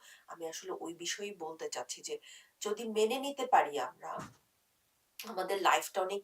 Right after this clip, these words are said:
ইজি হয়ে যায়। আম, এখন খুব প্রচলিত একটা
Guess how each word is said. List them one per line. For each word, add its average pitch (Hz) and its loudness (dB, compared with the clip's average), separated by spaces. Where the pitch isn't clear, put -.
ইজি 185 -4
হয়ে 185 -2
যায়। - -2
আম, 151 4
এখন 208 0
খুব 339 -4
প্রচলিত 311 2
একটা - 8